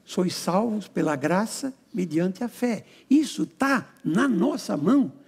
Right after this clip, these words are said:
tá aqui na nossa vida, no nosso dia a dia da igreja, porque esses reformadores fizeram isso. Somente glória a Deus. Vai dar glória pra quem?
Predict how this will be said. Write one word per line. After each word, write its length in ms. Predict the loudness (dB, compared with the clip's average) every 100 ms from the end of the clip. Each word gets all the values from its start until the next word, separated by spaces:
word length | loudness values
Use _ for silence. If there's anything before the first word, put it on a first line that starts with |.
| _ _
tá 120 | -2
aqui 280 | -2 2 2
na 120 | 4
nossa 380 | 0 -2 -2 -4
vida, 500 | -2 2 2 0 -6 -10 -10 -2
no 80 | 0
nosso 320 | 0 -2 -4
dia 200 | 0 0
a 20 |
dia 260 | 2 0 2
da 100 | -2
igreja, 500 | 0 0 0 -2 -8 -14 _ _
porque 300 | 0 0 2
esses 280 | 0 0 0
reformadores 760 | 0 0 0 0 0 0 0
fizeram 400 | -2 0 0 2
isso. 360 | 4 2 0 -12 -20 _ _ _ _ _ _ _ _ _ _ _ _
Somente 500 | -2 0 2 0 0
glória 320 | 0 0 -2
a 20 |
Deus. 300 | -2 0 0
Vai 100 | 0
dar 120 | 0
glória 200 | 0 -2
pra 140 | -2 -2
quem? 380 | 0 0 0